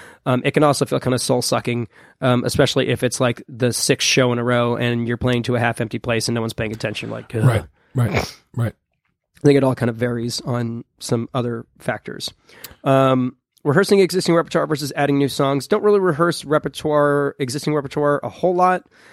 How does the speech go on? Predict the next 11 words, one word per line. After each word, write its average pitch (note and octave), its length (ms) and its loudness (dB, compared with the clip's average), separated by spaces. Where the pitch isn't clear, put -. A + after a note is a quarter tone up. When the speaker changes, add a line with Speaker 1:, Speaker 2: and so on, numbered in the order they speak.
Speaker 1:
Um, C3 380 -2
Speaker 2:
well, E3 260 2
Speaker 1:
maybe D#3 380 2
Speaker 2:
we, F#3+ 200 0
we A3+ 140 2
do, C#3+ 360 4
but B2 260 -2
only C3+ 220 0
when B2 160 -2
we're A2 80 -6
gigging. A2 420 -6